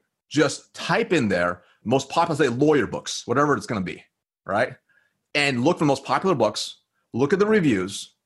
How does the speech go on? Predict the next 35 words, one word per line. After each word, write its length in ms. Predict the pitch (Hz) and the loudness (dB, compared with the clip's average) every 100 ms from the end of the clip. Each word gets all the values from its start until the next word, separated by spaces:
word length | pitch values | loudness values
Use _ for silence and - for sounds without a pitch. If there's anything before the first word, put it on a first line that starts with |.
| _ _ - | _ _ -12
okay? 360 | 98 120 143 - _ _ - | -4 -4 -4 -10 _ _ -4
And 320 | 127 113 92 | -2 -2 0
you 100 | 123 | 2
don't 120 | 165 | 2
care 140 | 190 | 2
about 140 | 165 170 | 2 2
the 60 | |
one 200 | 143 135 | 2 2
star 300 | 113 123 104 | 0 0 2
or 80 | 107 | 2
the 80 | 120 | -2
five 280 | 107 107 95 | 0 0 0
star. 160 | - 92 | -2 -2
Look 100 | 120 | 0
at 60 | 139 | -2
the 120 | 98 | -4
two 480 | - 147 165 214 - | 0 2 4 2 -6
through 180 | - 147 | 0 0
four. 440 | 147 - 120 71 - _ _ _ _ _ _ _ _ _ _ _ | 0 -2 0 -2 -8 _ _ _ _ _ _ _ _ _ _ _
Those 240 | 131 147 185 | 2 2 2
are 40 | |
people 200 | 196 180 | 2 2
gonna 180 | 156 110 - | 0 -4 -6
post 240 | - 156 147 | 0 0 0
some 100 | 117 | -6
complaints 480 | 131 - 139 147 | -6 -2 -2 0
about 260 | 120 110 - | 0 0 0
things 280 | 131 160 139 | -6 -4 -2
that, 160 | 113 - | -2 -2
you 80 | 110 | -4
know, 80 | |
they 80 | 104 | 2
wanna 380 | 117 123 104 104 | 2 2 0 -2
know 220 | 107 123 | 2 2
about. 320 | 98 87 - | 2 -2 -6